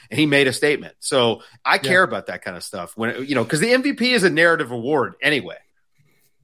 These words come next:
Speaker 1: It, it's,
Speaker 2: Yeah.
Speaker 1: it's purely a narrative award. Yeah, this, you need stats and you need success, but the, the narrative is what sets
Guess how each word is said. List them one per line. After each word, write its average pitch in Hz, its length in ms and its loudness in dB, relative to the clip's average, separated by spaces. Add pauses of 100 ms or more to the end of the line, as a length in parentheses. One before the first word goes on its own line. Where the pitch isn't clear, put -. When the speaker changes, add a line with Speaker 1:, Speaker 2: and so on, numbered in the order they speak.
(120)
Speaker 1:
It, 175 200 2
it's, 151 320 -2
Speaker 2:
Yeah. 202 140 6
Speaker 1:
it's 185 120 -2 (140)
purely 208 460 2
a 120 40 2
narrative 120 400 2
award. 95 320 -10
Yeah, 160 160 2
this, 127 260 -4
you 151 140 -6
need 165 280 -2
stats 143 400 2
and 113 100 -4
you 143 100 -2
need 147 220 -2
success, - 460 -2 (320)
but 135 160 -2
the, 120 180 -4 (180)
the 127 80 -2
narrative 135 640 0
is 120 180 -8
what 123 180 -4
sets - 480 -4